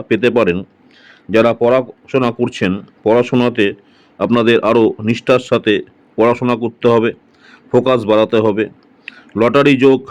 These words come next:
না, প্রতিকার ওং গং গণপতায় নম মন্ত্র জপ করুন। মেষ রাশির যারা জাতক জাতিকা রয়েছেন। নেক্সট হচ্ছে বৃষ রাশি টরাস, আপনাদের জন্য শুভ সংখ্যা ছয়,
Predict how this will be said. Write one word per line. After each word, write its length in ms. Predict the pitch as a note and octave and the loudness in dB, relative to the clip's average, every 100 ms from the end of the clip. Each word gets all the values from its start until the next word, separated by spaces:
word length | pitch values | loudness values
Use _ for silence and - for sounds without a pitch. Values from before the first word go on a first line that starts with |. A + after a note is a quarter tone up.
| - | -10
না, 200 | G#2 G#2+ F#2+ C#3 _ _ _ _ - | -4 -2 -2 -6 _ _ _ _ -2
প্রতিকার 480 | B2+ C#3 C3+ C#3 C3 - | 0 0 2 2 0 -2
ওং 180 | A#2 C3+ B2+ | -2 0 0
গং 200 | A2 B2 A2 | 0 0 0
গণপতায় 560 | G#2 A#2+ A#2 A#2+ A#2+ | 0 0 0 0 0
নম 180 | A2 A2+ A2 | 2 0 0
মন্ত্র 300 | G2+ G#2 G#2 | 0 -2 0
জপ 200 | F#2 G2+ G2 | 2 0 0
করুন। 240 | G#2 F#2+ F#2 F2+ _ _ - _ - | 0 0 0 -4 _ _ -20 _ 0
মেষ 260 | G2+ B2+ C3 | 2 2 0
রাশির 340 | A#2 A2 A2+ F2+ | -2 -2 -4 -4
যারা 240 | F#2+ F2+ - - _ _ F#2 | -2 -2 -4 -10 _ _ -4
জাতক 240 | G2 A2 | 0 2
জাতিকা 320 | F#2+ F#2 E2+ D#2 | 0 0 -2 -2
রয়েছেন। 360 | D2 D2 C2+ A#1+ _ - - - - - - | -4 -8 -16 -18 _ -20 -20 -20 -20 -16 0
নেক্সট 280 | A2+ C#3+ D3 | 2 2 2
হচ্ছে 220 | C#3+ - C3+ | 0 4 2
বৃষ 180 | A2+ A#2+ | 4 2
রাশি 340 | C#3+ C3+ B2+ C3 | 2 2 0 -4
টরাস, 400 | B2 A#2+ G2 - - _ _ _ _ _ - | 0 0 0 -2 -10 _ _ _ _ _ -8
আপনাদের 360 | A2 C3+ C#3 C3 | -2 2 2 4
জন্য 200 | C3+ B2+ | 2 2
শুভ 220 | A#2+ B2+ C3 B2 | 0 0 0 2
সংখ্যা 360 | B2 A#2+ A#2 - | 0 -2 -2 -2
ছয়, 300 | B2 F#2+ | -2 0